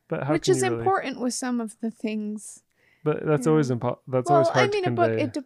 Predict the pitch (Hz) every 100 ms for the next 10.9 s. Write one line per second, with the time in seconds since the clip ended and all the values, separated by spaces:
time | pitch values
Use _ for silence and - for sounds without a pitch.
0 | - 339 - - 277 240 226 226 220 196
1 | 226 220 - 247 - - 254 233 247 220
2 | - 269 240 233 - 233 220 226 - 247
3 | 254 247 240 220 262 - 294 254 254 226
4 | 120 113 120 - 120 - - - - -
5 | 285 285 - - 254 233 262 - 240 220
6 | 220 - 240 226 - 220 226 233 240 -
7 | 233 233 - - 269 - 311 _ _ 120
8 | 113 143 - _ _ - 233 202 185 _
9 | 220 208 - - - _ 160 - 151 165
10 | 202 147 143 160 160 143 131 131